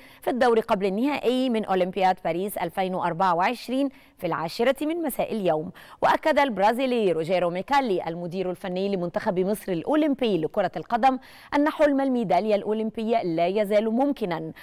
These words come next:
وأن المنتخب سيفعل كل شيء من أجل تحقيقه. وتأهل منتخب مصر للدور قبل النهائي من المسابقة بعد فوزه على باراغواي بضربات الترجيح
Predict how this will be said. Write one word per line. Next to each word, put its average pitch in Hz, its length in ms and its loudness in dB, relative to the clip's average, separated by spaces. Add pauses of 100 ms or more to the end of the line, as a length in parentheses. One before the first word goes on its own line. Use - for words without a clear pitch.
(180)
وأن 240 200 2
المنتخب 226 560 0
سيفعل 302 580 0
كل 269 320 -2
شيء 262 320 -2
من 294 220 -2
أجل 180 220 -2
تحقيقه. 170 600 -4 (400)
وتأهل 220 460 2
منتخب 214 400 -2
مصر 220 320 -2
للدور 202 520 0
قبل 262 280 -2
النهائي 247 520 -2
من 214 160 -2
المسابقة 254 720 0 (280)
بعد 330 220 2
فوزه 277 500 2
على 180 320 0
باراغواي 214 500 2 (220)
بضربات 165 520 0
الترجيح 214 560 -2